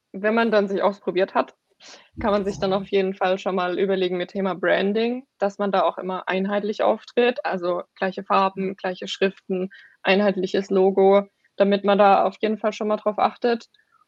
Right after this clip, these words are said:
Und Tipp Nummer drei, wenn man Probleme hat, kann man auch entweder in seinem Umfeld fragen oder Experten fragen und dann auch einfach mal, gibt auch viele kostenlose Beratungsgespräche, da kann man auch mich ansprechen, dementsprechend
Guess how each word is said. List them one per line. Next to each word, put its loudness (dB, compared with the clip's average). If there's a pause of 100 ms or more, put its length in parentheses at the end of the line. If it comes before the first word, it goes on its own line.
(120)
Und 2
Tipp -4
Nummer 6
drei, 2 (560)
wenn -2
man 0
Probleme -2
hat, -4 (460)
kann -8
man -4
auch -4
entweder -4
in -6
seinem -6
Umfeld -4
fragen 0
oder -6
Experten -6
fragen -4 (460)
und -6
dann -2
auch -4
einfach -4
mal, 0 (160)
gibt -2
auch 4
viele -2
kostenlose -4
Beratungsgespräche, -4
da -4
kann -4
man 2
auch 0
mich 0
ansprechen, 0 (560)
dementsprechend 2